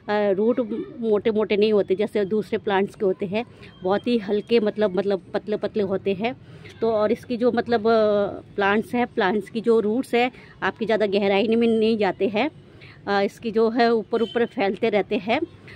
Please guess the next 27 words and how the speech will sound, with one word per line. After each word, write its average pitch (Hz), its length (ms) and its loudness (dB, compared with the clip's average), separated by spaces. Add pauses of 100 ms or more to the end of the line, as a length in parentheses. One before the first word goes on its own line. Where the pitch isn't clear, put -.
(140)
अ, 202 140 2
नीचे 220 380 2
गहराई 208 400 2
तक - 380 -6
नहीं 233 140 2
जाते, 196 280 -2
जैसे 202 220 -6
और 196 180 -2
plants 214 420 -6
होते 208 220 -4
हैं 208 200 -4
आपके 196 280 -4
गहराई 208 360 -2
में 214 160 -4
जाते 202 260 -4
हैं, 233 220 -6 (400)
तो 220 60 -2
इसकी 247 300 -6
जो, 226 160 0
मतलब, 226 280 -4 (120)
plant 202 260 -2
है 214 160 -4
गहराई 202 340 -2
में 214 140 -2
नहीं 220 140 -2
जाते 202 280 -2
हैं, 233 280 -4